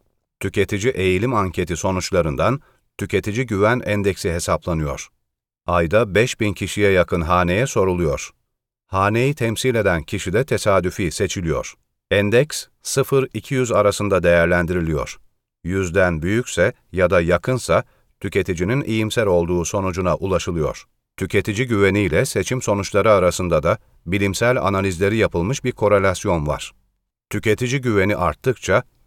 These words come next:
iktidardaki partinin oy oranları da artıyor. Hatta daha önce Şırnak Üniversitesi'nde öğretim üyesi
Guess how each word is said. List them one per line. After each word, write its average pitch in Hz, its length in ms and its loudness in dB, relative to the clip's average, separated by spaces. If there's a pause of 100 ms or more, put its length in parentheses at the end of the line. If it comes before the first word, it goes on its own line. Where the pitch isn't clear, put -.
(140)
iktidardaki 98 680 0
partinin 101 560 2
oy 120 200 4
oranları 92 500 2
da 135 160 0
artıyor. 85 560 -2 (640)
Hatta 95 460 2
daha 92 240 4
önce 87 380 0 (240)
Şırnak 123 520 2
Üniversitesi'nde 92 880 0
öğretim 92 500 0
üyesi 95 420 0